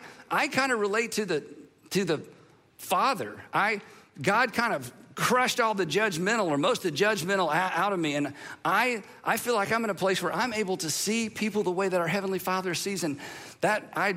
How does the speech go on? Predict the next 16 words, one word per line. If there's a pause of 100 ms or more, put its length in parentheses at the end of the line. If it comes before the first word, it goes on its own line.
(120)
I'm
just
not (1600)
the
person
I
used
to
be
anymore.
I, (240)
I, (1000)
I'm
like
the
Father.